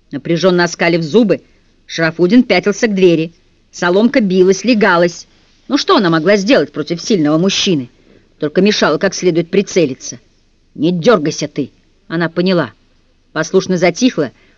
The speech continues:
да ещё вся сжалась, так что кошачья физиономия Андрейки открылась. Теперь можно бы и пальнуть, однако Шарафудин оказался проворней, швырнул боярышню в противника,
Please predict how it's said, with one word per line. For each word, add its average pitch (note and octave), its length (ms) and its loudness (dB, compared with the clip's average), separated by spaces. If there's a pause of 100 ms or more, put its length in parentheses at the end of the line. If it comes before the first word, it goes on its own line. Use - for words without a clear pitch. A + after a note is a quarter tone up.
(140)
да F#3 80 2
ещё G#3+ 240 2
вся A#3 240 0
сжалась, E3+ 540 0
так D#3+ 180 -6
что - 160 -6
кошачья F3+ 480 -2
физиономия F#3 680 2
Андрейки D#3+ 680 -2 (180)
открылась. D#3 760 -4 (460)
Теперь A3+ 260 2
можно B3 280 4
бы A#3+ 160 4
и - 180 -2
пальнуть, C#4 760 2 (320)
однако G#3 400 0
Шарафудин A#3+ 560 2
оказался E3 520 -2
проворней, F3+ 640 2 (400)
швырнул C#4 500 4
боярышню E3+ 760 2
в - 60 -20
противника, D#3 720 -2